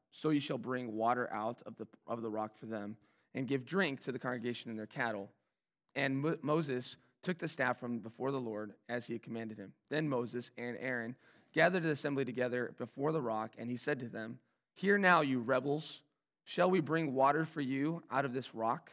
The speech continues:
And Moses lifted up his hand and struck the rock with his staff twice, and water came out abundantly, and the congregation drank and their livestock. And the Lord said to Moses and Aaron, "Because you did not believe in me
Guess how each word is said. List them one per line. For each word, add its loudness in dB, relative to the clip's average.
And 2
Moses 2
lifted 0
up 2
his -4
hand -2
and -6
struck 0
the -2
rock -2
with -4
his -6
staff -6
twice, 0
and -8
water 2
came -6
out -2
abundantly, -6
and -2
the -4
congregation -4
drank -6
and -6
their -6
livestock. -6
And -2
the 0
Lord 2
said 0
to -2
Moses 0
and -8
Aaron, -2
"Because 0
you -2
did 0
not 6
believe 2
in 0
me -4